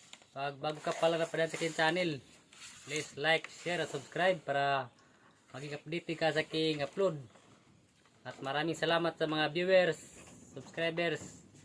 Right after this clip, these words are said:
new subscribers, kapwa ko vlogger. Maraming salamat sa patuloy niyong suporta para makatulong tayo sa ating pamilya. Soon, mabinigyan na masakses sa tulong, mga kaibigan. Ngayon,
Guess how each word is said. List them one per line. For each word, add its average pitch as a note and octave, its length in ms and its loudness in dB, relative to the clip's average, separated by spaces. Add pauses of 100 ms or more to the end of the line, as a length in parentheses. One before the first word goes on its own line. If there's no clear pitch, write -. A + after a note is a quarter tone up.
(260)
new D3 160 -8
subscribers, D#3+ 880 2 (800)
kapwa C#3 320 -6
ko - 80 -2
vlogger. D#3 560 4 (960)
Maraming C3+ 240 -6
salamat D#3 400 -2
sa - 80 -2
patuloy E3+ 320 -2
niyong E3 160 0
suporta E3 480 2 (1800)
para B2 240 -4
makatulong C#3 480 -2
tayo C#3 160 0
sa C#3 80 -6
ating D3 240 -4
pamilya. D3 480 2
Soon, D3+ 640 -6
mabinigyan D3 400 -4
na C#3+ 80 -2
masakses C#3 400 -6
sa - 80 -8
tulong, D#3 160 -2
mga D3 160 -4
kaibigan. E3 320 2 (1300)
Ngayon, E3 400 6